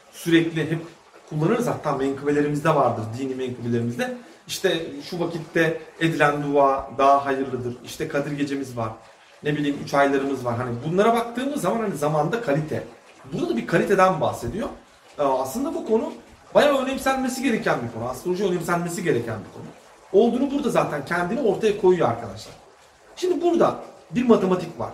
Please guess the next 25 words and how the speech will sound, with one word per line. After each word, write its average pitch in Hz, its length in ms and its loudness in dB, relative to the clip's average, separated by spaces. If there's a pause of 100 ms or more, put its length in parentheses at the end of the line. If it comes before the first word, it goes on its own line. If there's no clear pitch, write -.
(120)
Özellikle 285 480 2
en 269 280 0
hızlı 220 320 0
gezegen 170 560 2 (340)
Ay, 202 280 4 (180)
burada 285 360 2 (220)
yirmi 202 160 -2
sekiz 202 360 -6
günde 202 260 0
bir - 220 -6 (220)
tur 208 140 2
attığı 349 240 2
için 233 240 0
Zodyak'ta, 139 640 -2 (300)
dolayısıyla 135 300 -4
bütün 160 220 -6
burçlarda, 117 420 -6
iki 175 200 -8
buçuk 160 240 -10
günde 156 240 0
bir, 156 160 -2
bir 160 180 -2
burçta. - 340 -2 (580)
Ee, - 40 0 (520)
dolayısıyla 294 500 2